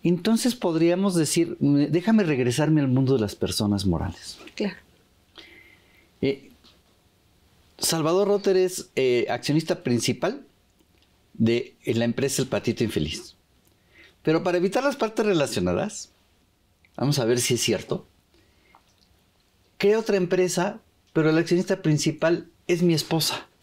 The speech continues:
Speaker 2: Sí, son partes relacionadas de forma indirecta, porque el último elemento que nos falta para amarrar estos puntos que hemos hablado, administración, control, capital y ley aduanera, es, ¿pueden darse de forma directa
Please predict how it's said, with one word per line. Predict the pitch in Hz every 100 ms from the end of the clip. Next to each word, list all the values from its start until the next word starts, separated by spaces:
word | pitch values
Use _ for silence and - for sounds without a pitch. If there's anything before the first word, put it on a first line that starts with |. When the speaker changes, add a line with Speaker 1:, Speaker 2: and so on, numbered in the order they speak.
| _ _ _ _ _ _ _ - - - -
Speaker 2:
Sí, | 208 - 240
son | 220 208 196
partes | 196 190 190 190
relacionadas | 185 185 208 202 208 220
de | 208
forma | 202 196 202
indirecta, | 202 202 208 226 - 190
porque | - 190 - 190 - - - - _ _
el | 214 214 240
último | 302 330 294
elemento | 220 202 214 -
que | 220
nos | 185 180
falta | 208 196 220
para | 196 185
amarrar | 180 175 185 185
estos | 190 - 208 185 - - -
puntos | 220 208 208 -
que |
hemos | 208 202
hablado, | 190 190 190
administración, | 190 190 175 190 180 196 190
control, | 190 190 190 185
capital | 190 190 180 180 185
y |
ley | 180 180 190
aduanera, | 196 202 202 185 180
es, | 175 - - - - - - _
¿pueden | 226 262 277 302
darse | 247 240 269
de | 247 190
forma | 214 208 208
directa | 196 185 226 -